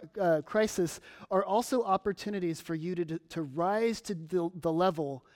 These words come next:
of Jesus' definition of what it means to be great.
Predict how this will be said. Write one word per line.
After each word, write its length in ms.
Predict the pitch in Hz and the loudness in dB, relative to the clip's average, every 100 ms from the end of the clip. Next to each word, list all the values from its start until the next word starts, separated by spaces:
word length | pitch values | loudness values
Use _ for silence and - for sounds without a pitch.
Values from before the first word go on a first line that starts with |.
| - - | -20 -10
of 160 | 165 151 | -6 -6
Jesus' 580 | - 180 190 175 185 156 | -2 -2 -2 -6 -6 0
definition 840 | 170 165 151 147 139 147 107 113 _ _ _ _ 170 | 0 0 -4 -6 -6 -10 -14 -20 _ _ _ _ -14
of 140 | 127 | -8
what 160 | 147 151 | -6 -6
it 120 | 135 | -8
means 220 | 139 123 | -12 -12
to 80 | - | -16
be 80 | 123 | -16
great. 280 | 110 107 | -18 -20